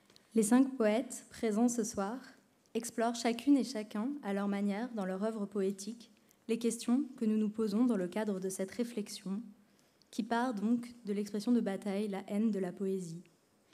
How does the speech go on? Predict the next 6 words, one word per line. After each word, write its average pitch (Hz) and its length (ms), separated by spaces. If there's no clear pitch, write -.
mais 220 120
aussi 240 260
plus 277 240
précisément 226 680
les 220 80
critiques - 680